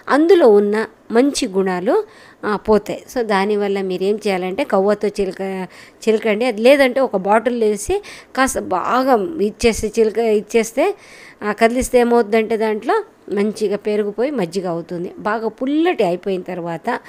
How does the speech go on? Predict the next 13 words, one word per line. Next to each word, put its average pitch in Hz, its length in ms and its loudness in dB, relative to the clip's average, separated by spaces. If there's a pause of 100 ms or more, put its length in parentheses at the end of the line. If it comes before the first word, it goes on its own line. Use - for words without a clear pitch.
(460)
ఒక, - 300 2 (400)
యా-, 208 540 2
ఒక 208 500 -2
ఏ-, 208 400 4
ఎనిమిది 208 300 0
పది 202 580 2
వెల్లుల్లి 254 400 2
తీసుకోండి, 175 580 -6
వెల్లుల్లిపాయలు 196 600 0
తీసుకోండి. 175 680 -6 (380)
దీన్ని 226 300 2
మెత్తగా 220 580 0
దంచండి. 196 720 0